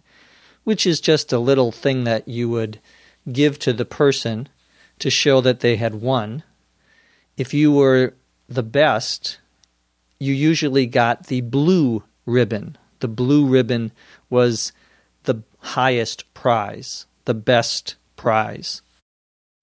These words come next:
But it wasn't money or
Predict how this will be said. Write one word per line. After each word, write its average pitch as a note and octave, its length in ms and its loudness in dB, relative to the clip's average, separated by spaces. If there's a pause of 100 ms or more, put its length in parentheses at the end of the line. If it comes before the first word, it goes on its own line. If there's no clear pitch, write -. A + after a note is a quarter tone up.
But F#3+ 140 2
it F#3 140 2
wasn't E3 340 0
money C3 560 0 (420)
or A2+ 540 0